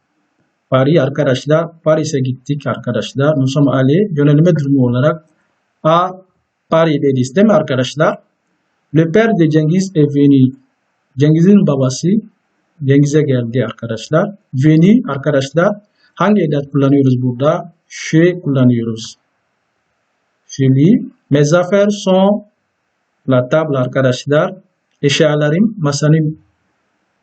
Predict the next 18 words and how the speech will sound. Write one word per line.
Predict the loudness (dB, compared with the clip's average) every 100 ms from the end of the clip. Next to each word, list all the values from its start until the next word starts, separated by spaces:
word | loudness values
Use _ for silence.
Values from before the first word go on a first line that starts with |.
| _
üstündedir. | -20 -2 0 2 2 2 0 -4 _ _ _ _ _ _ _ -4
Evet. | 2 2 0 -4 _ _
"Sont | _ -6 0 2 2 -2 -6
sur", | -12 -4 2 4 2 -6 _
değil | 0 2
mi? | 0
Sur | -4 0 0
kullanıyoruz | 2 2 4 4 2 0
burada. | -2 0 0
"Sur | -2 -2 -4
la | -4 -2
table." | -2 -2 -6 _ _ _
"Ces | -2 -2 0
cahiers | 2 2 0
proviennent", | -2 -2 2 2 4 0 -2 _ _ _ _ _
evet, | 0 2 0 -2 _ _
l'usine | 0 2 2 2
arkadaşlar. | 0 0 -2 -4 -2 -2